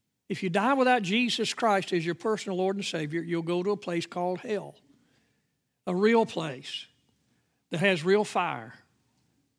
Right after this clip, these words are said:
and real separation from God.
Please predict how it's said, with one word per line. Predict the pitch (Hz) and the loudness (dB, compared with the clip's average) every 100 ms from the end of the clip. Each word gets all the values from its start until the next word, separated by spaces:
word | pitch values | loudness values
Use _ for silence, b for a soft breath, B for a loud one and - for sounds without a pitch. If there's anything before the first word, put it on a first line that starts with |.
| _ _ _ _ - | _ _ _ _ -6
and | 175 | 2
real | 202 214 | 4 4
separation | 202 208 202 190 185 190 - 175 | 4 2 2 2 2 2 -2 -6
from | - 185 | -6 -6
God. | 185 190 180 147 | -4 -6 -8 -12